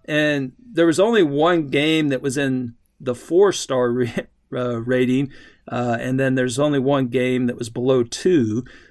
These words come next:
So the one that was the highest rated was The Hunter,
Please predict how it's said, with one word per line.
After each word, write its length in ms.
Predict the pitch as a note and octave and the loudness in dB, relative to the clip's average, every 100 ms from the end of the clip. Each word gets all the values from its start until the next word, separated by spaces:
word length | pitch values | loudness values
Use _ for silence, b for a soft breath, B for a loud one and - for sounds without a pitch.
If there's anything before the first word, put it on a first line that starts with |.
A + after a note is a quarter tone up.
| - | -10
So 340 | - B2+ B2 | 0 2 2
the 100 | B2 | 0
one 200 | C#3 E3 | 0 0
that 160 | D3+ C3+ | 0 -2
was 260 | A#2+ - | -6 -6
the 140 | B2+ A2 | -10 -4
highest 360 | E3 A#3+ - | -2 -2 -2
rated 340 | A#2 A2+ A#2 B2+ | -6 -6 -6 -6
was 280 | A#2 A#2 - _ | -6 -8 -12 _
The 320 | B2 C#3 C#3+ | -8 -2 -2
Hunter, 720 | A#2 F#3+ G3 C3 G2+ F2 - | 0 -6 -4 -6 -6 -10 -16